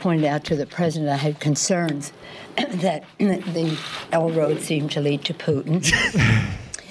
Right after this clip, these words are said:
Uh, the Russians have been trying to get a foothold in the Middle East for a very long time unsuccessfully. And now the president has given them an opportunity with the Kurds reaching out to them, uh, for support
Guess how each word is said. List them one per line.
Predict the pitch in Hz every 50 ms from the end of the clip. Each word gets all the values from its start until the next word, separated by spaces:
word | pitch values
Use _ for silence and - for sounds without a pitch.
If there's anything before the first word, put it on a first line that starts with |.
| - - - - - - -
Uh, | 151 143 147 - -
the | 247 180 151
Russians | 147 156 143 147 - - 160 135 -
have | - 156 131
been | - 277 -
trying | - - 156 147 151
to | 143 135
get | - 135
a | 139 131
foothold | - - 151 151 139 143 165 147 147 143 156
in | 139
the | 139 139
Middle | 143 143 143 143 - -
East | 147 147 160 156 - - - - - - - - - - -
for | - 147
a | 139
very | 147 143 143 143
long | 143 143 135 135 139 135
time | - - 160 156 151 151
unsuccessfully. | 135 131 131 - - 139 - - - 151 147 - - - 147 143 151 160 160 - - - - - - -
And | - 143
now | 135 127 131 131
the | 135 131
president | - - 147 131 123 139 135 123
has | 139 139 -
given | - - 135 131 127 135
them | 131 131 127
an | 139 - -
opportunity | 139 - - 120 - - - 139 131 123 127 123 117 - - - - - -
with | - 147
the | - 156
Kurds | - - 151 135 131 123 - -
reaching | - 131 127 - - 135 131 120
out | 117 120 117 -
to | - 131
them, | 113 123 123 120 113 113 - - - - - - - - -
uh, | - - - 127
for | - - - 143 135 131 123 123 - - - - - - - - - - - - - - - - - - - - -
support | - - - 127 123 - - - 139 123 123 -